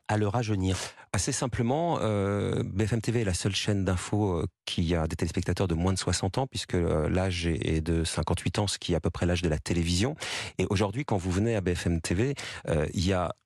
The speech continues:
Speaker 2: la rédaction, euh, linéaire, mais il y a surtout la rédaction numérique, mais qui est au moins aussi importante. Et aujourd'hui, tous nos formats, euh, sont à trois cent soixante sur TikTok, sur, mais avec, et avec chaque fois une narration différente sur Facebook, sur, euh, Twitter.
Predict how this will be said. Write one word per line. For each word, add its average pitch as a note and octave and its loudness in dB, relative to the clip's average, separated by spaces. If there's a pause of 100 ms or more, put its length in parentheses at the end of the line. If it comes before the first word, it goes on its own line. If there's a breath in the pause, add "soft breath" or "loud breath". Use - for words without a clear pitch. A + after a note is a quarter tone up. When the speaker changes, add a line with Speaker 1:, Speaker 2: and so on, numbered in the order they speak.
Speaker 2:
la E2+ 0
rédaction, F#2 0 (100)
euh, D2 2 (180 loud breath)
linéaire, G#2 2
mais E2 0
il F2 2
y F2 2
a E2 0
surtout C#3 -2
la D#2+ 2
rédaction F2+ 0 (240 loud breath)
numérique, A2 2
mais F2 -2
qui - 0
est F2 0 (300)
au G#2 2
moins B2 2
aussi A2+ 0
importante. G2+ 0
Et - 2
aujourd'hui, A#2 0 (100)
tous F3 0
nos B2 0
formats, A#2 0 (360 loud breath)
euh, F2 0
sont - -4
à A2+ 0
trois A2 -2
cent A2+ -2
soixante G#2+ -2
sur - -6
TikTok, A2 0 (300 loud breath)
sur, G2 0
mais D2 0
avec, F#2 0 (100)
et F2+ 2
avec F2+ 0
chaque G#2+ -2
fois C#3 0
une A2 0
narration B2 0
différente G#2 -2
sur - -2
Facebook, G2+ 2 (300 loud breath)
sur, F2+ 0
euh, D#2+ 2
Twitter. A#2+ 0